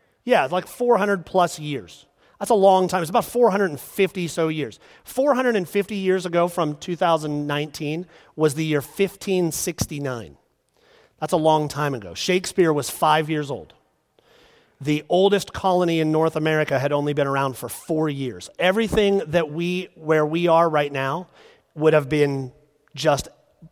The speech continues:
practically endless wilderness and had been that way since creation, four hundred and fifty years ago. So that's,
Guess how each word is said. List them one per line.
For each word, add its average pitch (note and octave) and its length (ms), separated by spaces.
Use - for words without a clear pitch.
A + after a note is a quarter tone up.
practically E3 720
endless D3+ 480
wilderness C3 640
and B2+ 140
had D3 240
been D#3+ 200
that D3 180
way C3+ 160
since C3 260
creation, C3 540
four D#3 300
hundred D3+ 140
and C3+ 100
fifty C3+ 220
years B2 200
ago. F#2 140
So B2+ 140
that's, F3 340